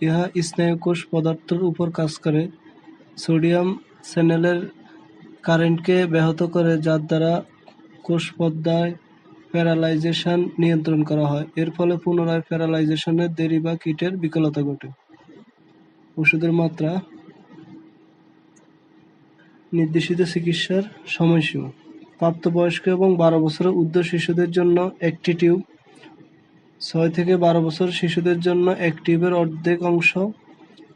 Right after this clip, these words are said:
এক থেকে পাঁচ বছরের শিশুদের জন্য এক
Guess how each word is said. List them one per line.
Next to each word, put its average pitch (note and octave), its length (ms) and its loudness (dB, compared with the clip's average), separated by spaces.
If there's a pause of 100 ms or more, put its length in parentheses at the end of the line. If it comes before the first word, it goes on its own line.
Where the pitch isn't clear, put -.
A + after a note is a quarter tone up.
(300)
এক D#3+ 180 -2
থেকে F3 220 -2
পাঁচ E3+ 300 -2
বছরের F3 320 -2
শিশুদের E3+ 480 -2
জন্য F3+ 480 0 (420)
এক E3+ 160 0